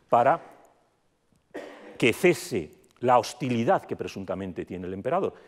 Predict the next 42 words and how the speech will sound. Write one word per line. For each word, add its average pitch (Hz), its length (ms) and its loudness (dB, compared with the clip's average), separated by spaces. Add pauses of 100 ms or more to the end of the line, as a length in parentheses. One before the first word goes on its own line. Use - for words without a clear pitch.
(300)
Por 98 100 -4
ejemplo, 127 320 -2
el 107 80 -2
propio 98 420 -4
conde 113 300 2
Belisario, 90 560 -2
del 80 140 -12
que 80 100 -16
luego 82 240 -10
hablaremos, 80 480 -10
¿no? 117 160 -12 (520)
Pues 95 160 -10
sabemos 101 340 -4
que 107 500 -2
aparentemente, 104 1000 -2
eh, 82 40 -6
Justiniano 107 500 -2
está 90 140 -4
enfrentado 101 520 -2
a 98 40 0
Belisario, 95 500 0
aunque 92 180 -6
es - 80 -14
su 78 120 -14
mejor 85 260 -10
general, 151 460 0 (720)
y 101 100 -4
Belisario 104 480 -2
utiliza 117 420 -2
a 90 40 0
su - 160 -6
esposa 143 520 -2 (440)
para 92 240 2
que 87 120 -4
vaya 113 460 4
a 110 60 2
Constantinopla, 135 1120 0
que 101 100 -4
la 95 120 2
reciba 113 560 0
a 113 80 -2
Teodora, 143 600 4